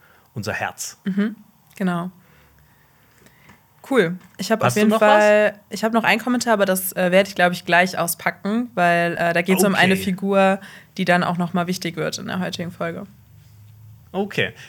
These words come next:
Speaker 1: Ich hab nämlich noch eine kleine Sache, kein Kommentar. Und zwar ist letzte Woche im Hollywood Reporter, dem amerikanischen, äh, Filmmagazin,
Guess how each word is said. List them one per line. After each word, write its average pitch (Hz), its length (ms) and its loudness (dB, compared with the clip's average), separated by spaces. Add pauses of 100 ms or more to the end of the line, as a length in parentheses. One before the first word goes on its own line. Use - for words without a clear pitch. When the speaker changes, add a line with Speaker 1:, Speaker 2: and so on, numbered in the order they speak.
Speaker 1:
Ich - 120 -4
hab 180 100 2
nämlich 180 280 2
noch 139 480 -4
eine 143 300 2
kleine 135 240 -4
Sache, 135 260 -2
kein 120 180 -4
Kommentar. 127 580 -4
Und 123 160 -8
zwar 120 540 -2
ist 120 320 -8
letzte 123 460 -6
Woche 131 300 0
im 123 400 -6
Hollywood 139 380 0
Reporter, 120 420 -4
dem 110 200 -4
amerikanischen, 110 800 -6 (480)
äh, 104 160 -2
Filmmagazin, 131 1600 -4